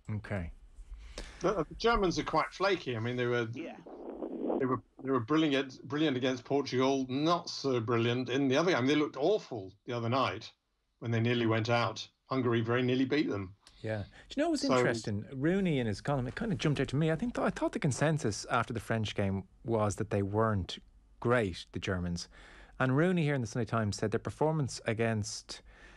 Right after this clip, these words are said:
Speaker 1: the Portuguese, the Portuguese, sure, they won four two, but he said the performances against the Portuguese and the French were among the best I've seen at Euro twenty twenty.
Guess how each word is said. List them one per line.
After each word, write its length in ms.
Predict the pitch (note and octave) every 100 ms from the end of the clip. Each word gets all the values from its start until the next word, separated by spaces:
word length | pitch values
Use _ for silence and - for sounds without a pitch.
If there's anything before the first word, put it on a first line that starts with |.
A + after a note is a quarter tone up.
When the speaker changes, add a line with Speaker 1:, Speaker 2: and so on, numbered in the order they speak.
| -
Speaker 1:
the 80 | -
Portuguese, 680 | - B2+ A2+ G#2+ G#2+ E2+ - -
the 60 |
Portuguese, 400 | - A#2 G2+ F#2
sure, 280 | - G#2+ F#2
they 100 | F2
won 180 | F#2 F2+
four 220 | - F#2
two, 220 | - G2
but 100 | F2
he 60 | F#2
said 180 | A2+ A2 - -
the 60 |
performances 600 | G#2 G#2+ - E3 E3+ C#3+
against 300 | B2 A#2 G#2+
the 60 | -
Portuguese 480 | G#2+ A2+ - A2 F#2 -
and 260 | D#3 F#3+
the 40 | G3+
French 600 | - G#2 E2 - - - - - - -
were 80 | A#2+
among 220 | A#2 A#2+ A2+
the 100 | G#2
best 420 | - - - -
I've 140 | A2+
seen 220 | - C3+
at 100 | B2
Euro 220 | A2+ A#2 G#2+
twenty 280 | - A2 G#2
twenty. 420 | C#3+ D#3 -